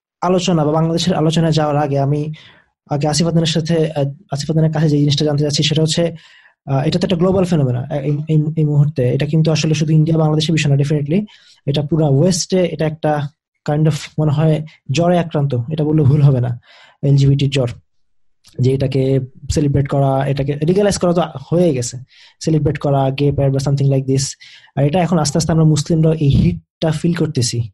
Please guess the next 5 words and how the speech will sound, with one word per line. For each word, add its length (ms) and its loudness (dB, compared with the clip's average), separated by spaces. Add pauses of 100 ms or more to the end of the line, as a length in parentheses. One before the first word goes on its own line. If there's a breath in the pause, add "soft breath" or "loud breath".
(140)
এই, 380 -4 (420)
এই 400 -2 (480)
গ্লোবাল 240 2
ফেনোমেনাটা, 500 -2
রাইট? 260 -2